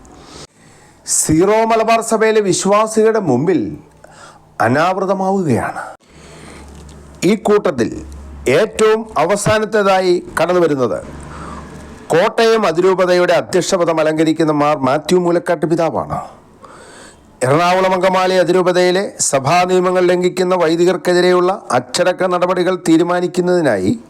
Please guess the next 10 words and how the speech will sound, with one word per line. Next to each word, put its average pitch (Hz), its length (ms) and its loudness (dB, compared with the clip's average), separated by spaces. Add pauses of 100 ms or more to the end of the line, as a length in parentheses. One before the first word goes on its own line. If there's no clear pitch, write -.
(640)
സഭാ 156 300 0 (180)
നിയമപ്രകാരം 143 840 0 (420)
നിയമിതമായ 170 720 2 (340)
സ്പെഷ്യൽ 202 480 -2
ട്രിബ്യൂണലിൻ്റെ 160 720 2
പ്രവർത്തനം 151 500 0 (960)
നിർത്തിവെക്കണമെന്ന് 196 920 0 (340)
ആവശ്യപ്പെട്ടുകൊണ്ട് 156 800 0 (340)
ഈ - 20 6 (120)
കഴിഞ്ഞ 147 300 2